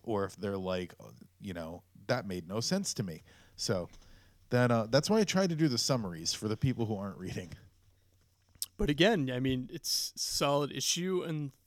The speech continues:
Speaker 2: you know, next time we go right back into the main line.
Speaker 1: Do, no,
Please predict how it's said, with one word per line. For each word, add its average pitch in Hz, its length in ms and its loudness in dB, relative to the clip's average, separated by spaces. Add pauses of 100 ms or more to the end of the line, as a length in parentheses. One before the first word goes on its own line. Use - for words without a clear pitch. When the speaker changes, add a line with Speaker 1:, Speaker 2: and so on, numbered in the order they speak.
(420)
Speaker 2:
you 151 120 -4
know, 127 140 -2
next 127 280 -4
time 143 300 0
we 135 120 -2
go 143 240 0
right 127 300 -2 (200)
back 123 320 -2
into 147 240 -4
the 135 120 -2
main 135 340 -2
line. 147 380 -4 (400)
Speaker 1:
Do, 143 200 6 (140)
no, 147 320 4